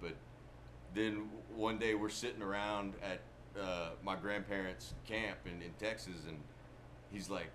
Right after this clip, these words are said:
"You guys, uh, you guys wanna go, uh, go kayak down a river, this, this river called the Devils?"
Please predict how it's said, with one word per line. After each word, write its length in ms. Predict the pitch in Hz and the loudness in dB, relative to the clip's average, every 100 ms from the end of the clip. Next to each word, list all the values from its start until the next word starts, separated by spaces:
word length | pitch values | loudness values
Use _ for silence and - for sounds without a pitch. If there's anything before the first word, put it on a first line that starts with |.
| - | -8
"You 80 | 101 | -6
guys, 420 | 107 117 107 98 | 0 2 2 0
uh, 420 | 110 104 101 98 95 | 0 2 4 2 0
you 80 | 104 | -2
guys 220 | 127 127 | 0 2
wanna 160 | 123 120 | 4 4
go, 300 | 104 123 120 | 4 4 6
uh, 340 | 117 110 101 98 - - - - 120 | 8 8 6 4 -6 -12 -12 -8 -6
go 80 | |
kayak 500 | 104 - 113 123 120 | -4 2 4 4 2
down 140 | 113 107 | 2 4
a 60 | |
river, 440 | 95 101 127 156 143 | 4 4 2 0 -2
this, 180 | 104 - | -4 -4
this 240 | 104 101 | -4 -2
river 300 | 92 110 131 | 0 2 2
called 260 | 127 123 98 | 4 2 2
the 40 | |
Devils?" 540 | 92 98 110 147 151 | 0 2 4 2 0